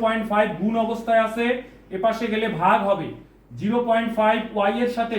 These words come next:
গুণ অবস্থায় আছে, এপাশে গেলে ভা-, ভাগ হবে জিরো পয়েন্ট ফাইভ। তাহলে তিনশো পঞ্চাশ কে জিরো পয়েন্ট ফাইভ দ্বারা ভাগ দিলে হবে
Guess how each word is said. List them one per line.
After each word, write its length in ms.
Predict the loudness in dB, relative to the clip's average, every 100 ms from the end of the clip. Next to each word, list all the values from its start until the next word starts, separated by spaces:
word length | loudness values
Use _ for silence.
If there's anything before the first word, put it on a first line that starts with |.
| -2
গুণ 140 | 2 4 4
অবস্থায় 360 | 0 2 4 4
আছে, 160 | 2 -4 -2
এপাশে 220 | -4 -6 -8
গেলে 140 | -6 -2
ভা-, 200 | 0 0 2
ভাগ 140 | 2 4
হবে 160 | 0 -4 -10 -18 -20 -16 -6
জিরো 180 | -2 -2
পয়েন্ট 220 | 0 0 0
ফাইভ। 200 | 2 0 -2 -12 -12
তাহলে 180 | -8 -2
তিনশো 220 | -2 0 0
পঞ্চাশ 300 | 2 0 -2 -2
কে 80 | -2 0
জিরো 140 | -2 -2 -2
পয়েন্ট 200 | -2 0
ফাইভ 160 | 0 0
দ্বারা 160 | 2 0 0
ভাগ 100 | -4 -4
দিলে 160 | -4 -2
হবে 200 | -2